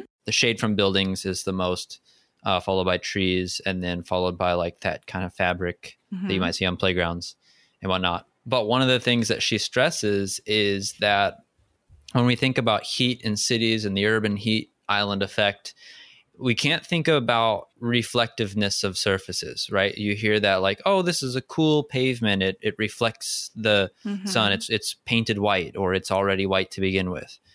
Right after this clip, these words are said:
Speaker 1: Using white roofs is supposed to be able to be good for cooling down buildings,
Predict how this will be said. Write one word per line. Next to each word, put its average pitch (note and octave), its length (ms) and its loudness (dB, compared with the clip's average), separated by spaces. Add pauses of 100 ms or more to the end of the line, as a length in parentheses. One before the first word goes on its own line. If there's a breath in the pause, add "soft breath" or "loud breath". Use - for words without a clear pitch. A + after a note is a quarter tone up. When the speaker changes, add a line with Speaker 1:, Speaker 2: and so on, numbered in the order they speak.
(340 soft breath)
Speaker 1:
Using G#2 240 0
white G#2 260 0
roofs G#2+ 360 0
is - 360 -4
supposed F#2+ 360 -6
to G2 60 -8
be F#2+ 120 0
able F#2 200 0
to F#2 260 -2 (120)
be G2 100 -6
good G2+ 300 0
for F2+ 420 -2
cooling G#2+ 400 2
down F#2 260 -2
buildings, F#2+ 580 -4